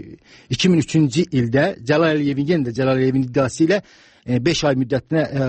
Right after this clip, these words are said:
azadlıqdan məhrum etmə cəzasına məhkum olunmamızla bağlı artıq, e, Avropa məhkəməsinin qüvvəyə minmiş qərarı var.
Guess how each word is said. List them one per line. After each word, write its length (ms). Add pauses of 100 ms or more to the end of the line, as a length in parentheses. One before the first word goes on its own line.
(140)
azadlıqdan 380
məhrum 260
etmə 160
cəzasına 320
məhkum 380
olunmamızla 580 (140)
bağlı 340 (240)
artıq, 320 (400)
e, 400
Avropa 320
məhkəməsinin 800
qüvvəyə 480
minmiş 320
qərarı 380
var. 180